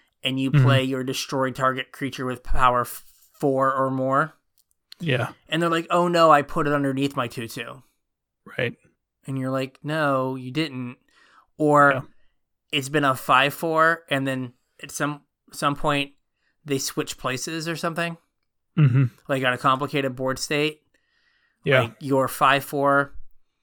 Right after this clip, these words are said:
Speaker 1: becomes a two four.
Speaker 2: Right.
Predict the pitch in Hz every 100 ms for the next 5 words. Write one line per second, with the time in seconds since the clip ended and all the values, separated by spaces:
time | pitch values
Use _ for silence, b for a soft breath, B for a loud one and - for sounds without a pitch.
0 | _ _ _ - 131 131 127 123 - -
1 | 131 - 143 151 151 - _ _ _ _
2 | _ _ _ - 139 135